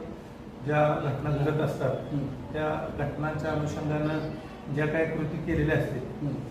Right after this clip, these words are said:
Speaker 1: समजा आम्ही पतसंस्था काढली, त्या पतसंस्थेमध्ये काय कारणानं काय माणसं आपल्या विरोध केली,
Speaker 2: हम्म.
Speaker 1: मला पतसंस्था सोडायला लागली.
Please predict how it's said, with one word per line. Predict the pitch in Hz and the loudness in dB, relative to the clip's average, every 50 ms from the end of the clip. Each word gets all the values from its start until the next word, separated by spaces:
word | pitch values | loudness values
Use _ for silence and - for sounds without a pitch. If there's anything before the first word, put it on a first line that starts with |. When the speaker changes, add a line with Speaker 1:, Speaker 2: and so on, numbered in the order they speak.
| - - - - - | -10 -12 -12 -10 -6
Speaker 1:
समजा | - 147 147 151 160 | -2 0 2 4 4
आम्ही | 156 160 165 165 165 | 4 4 4 2 2
पतसंस्था | 165 175 165 - - 170 156 - - 165 143 | 2 0 -2 0 0 0 0 0 0 0 0
काढली, | 135 156 147 127 123 127 123 | 0 0 0 2 2 2 0
त्या | 123 - - - - - 147 143 | 0 0 -2 -4 -4 -2 -2 -2
पतसंस्थेमध्ये | - - 151 147 - - 151 147 - - 160 160 156 156 143 156 160 160 156 147 156 - - - - - - 110 - - 156 | 0 0 0 -2 -2 -2 -2 -2 -2 -2 -4 -4 -2 -2 -2 -2 -2 -2 -2 -2 -4 -4 -6 -8 -10 -10 -10 -10 -8 -4 -2
काय | 156 160 | 0 0
कारणानं | 156 165 165 156 151 156 156 156 156 156 156 151 | 2 4 4 4 4 2 0 0 0 0 0 -2
काय | - - 156 151 151 151 | 0 0 0 0 2 2
माणसं | 151 151 147 - - 147 | 2 2 2 2 0 0
आपल्या | 143 143 - 151 151 151 151 151 147 147 - - | -2 -2 0 0 0 2 2 2 0 -2 -2 -4
विरोध | 160 160 156 151 135 | -2 0 0 0 0
केली, | 123 - 139 131 127 131 135 | 0 0 2 2 4 4 2
Speaker 2:
हम्म. | 131 - - - 147 139 - - - - - - - - 139 139 | 2 -2 -4 -4 -4 -4 -4 -4 -6 -8 -10 -12 -10 -6 -4 -4
Speaker 1:
मला | 147 147 | -2 -2
पतसंस्था | 143 147 151 - - 156 143 - - - | -2 -2 -4 -4 -4 -2 -2 -2 -2 -2
सोडायला | 143 - 175 170 156 151 135 131 | 0 4 6 6 6 6 6 4
लागली. | 127 123 - - | 4 2 0 -2